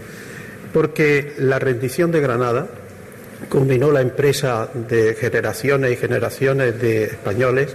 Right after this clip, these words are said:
de la Reconquista y consumó la unión de los dos grandes reinos de Castilla y de Aragón. Y además se impulsó el descubrimiento de América desde aquí, en el año emblemático de mil cuatrocientos noventa y dos. Otros elementos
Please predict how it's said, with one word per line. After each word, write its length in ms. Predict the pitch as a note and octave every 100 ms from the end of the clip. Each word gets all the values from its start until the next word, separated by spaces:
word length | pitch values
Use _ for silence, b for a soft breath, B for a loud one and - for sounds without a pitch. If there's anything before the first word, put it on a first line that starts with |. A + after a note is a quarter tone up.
| -
de 80 | B2
la 100 | A#2+
Reconquista 720 | C3 A#2+ C3+ C3+ F#3 - E3+ - B B B B C3
y 60 |
consumó 520 | B2+ A#2+ - A2+ C3
la 140 | C#3 C3
unión 340 | C3 C3 D3+ -
de 260 | D3 A2+ G#2+
los 280 | A2 -
dos 220 | - B2+ A2+
grandes 380 | B2 A#2+ B2+
reinos 480 | A#2 A#2 A#2 A#2+ B2
de 120 | A2
Castilla 520 | G#2 G2 - C3 C#3+ D#3 -
y 80 | A#2
de 80 |
Aragón. 300 | G#2+ G2 G2+ G#2 B B B
Y 60 | C#3
además 320 | B2+ C3+ D#3
se 220 | - C3
impulsó 680 | B2+ A#2 A#2+ A2+ - D#3 D3 - - - -
el 120 | A#2+
descubrimiento 680 | A#2 - A2 A2+ A#2 A#2 A2
de 80 |
América 400 | A2 A#2 B2 B2+
desde 240 | A#2 G2+ G#2+
aquí, 320 | - A2 G#2
en 160 | A#2+ A2
el 180 | G#2+ A2+ C3
año 320 | B2+ B2 C3
emblemático 640 | B2 B2 B2 B2 C3+ B2 A#2
de 120 | A2+
mil 180 | B2+ -
cuatrocientos 600 | A#2 - - A2+ G#2 G#2
noventa 380 | G2 F#2+ F#2 -
y 40 |
dos. 160 | G2 - - B B B B B
Otros 340 | F3 F3 D#3
elementos 600 | D#3+ D3+ E3 D#3+ D3+ C#3+